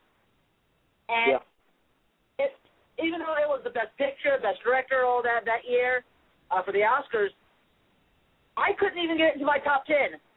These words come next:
Speaker 1: I mean, I could get my top ten, but not in the top, the top five of that year. And that, that shows how amazing of a year that is. But Schindler's List is an amazing film. Probably, I would say, the most important film of that year, uh, his-, you know, because of the his-,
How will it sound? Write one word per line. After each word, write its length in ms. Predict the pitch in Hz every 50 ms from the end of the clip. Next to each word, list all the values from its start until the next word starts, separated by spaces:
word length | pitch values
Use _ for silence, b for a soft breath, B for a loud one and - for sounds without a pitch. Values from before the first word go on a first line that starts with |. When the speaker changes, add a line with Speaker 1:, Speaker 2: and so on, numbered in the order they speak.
| _ -
Speaker 1:
I 80 | 233
mean, 100 | 269 285
I 80 | 285 277
could 100 | - 277
get 140 | 349 370 320
my 120 | 330 311
top 240 | - 311 311 285 -
ten, 200 | - 311 294 247
but 140 | 262 254 -
not 180 | 294 285 294
in 60 | 277 262
the 60 | 220
top, 200 | 254 269 - -
the 60 | 233
top 240 | 202 247 254 254 -
five 200 | - 254 254 240
of 60 | 190
that 180 | 190 196 190 -
year. 360 | - 196 208 196 160 120 90 - _ _ _ _ _ _ _ _ _ _ _ _ _ _
And 120 | 208 214
that, 200 | 254 285 294 - -
that 240 | 233 269 302 311 -
shows 200 | - 311 285 269
how 220 | 247 240 226 214 202
amazing 360 | 208 226 240 262 247 233 220
of 60 | 196
a 60 | 185
year 260 | 180 185 233 285 311 294
that 220 | 214 170 156 147
is. 240 | 147 139 131 120 120 -
But 100 | - -
Schindler's 320 | - 330 359 349 339 302 233
List 240 | 262 247 233 - 247
is 140 | 254 240
an 60 | 233 233
amazing 400 | 220 220 214 214 202 202 196 196 _
film. 380 | 262 285 262 190 147 135 135 - _ _ _ _ _ _ _ _ _ _
Probably, 480 | 262 269 277 277 262 247 240 220 208 - _
I 120 | 202 208
would 120 | 214 208 208 -
say, 200 | 220 202 196 185
the 100 | 180 180
most 240 | 202 214 202 208 -
important 600 | - - _ - 294 302 320 311 - - - - -
film 140 | 185 165
of 120 | 160 151 139
that 220 | 156 156 156 -
year, 380 | 156 151 147 135 131 127 135 - _ _ _ _ _ _ _ _ -
uh, 240 | 160 156 156 147 151
his-, 100 | 180 165 - _ _ _ -
you 80 | 190
know, 140 | 160 139 135 -
because 220 | _ - 190 170
of 60 | 160
the 80 | 151 156
his-, 260 | 185 220 226 - -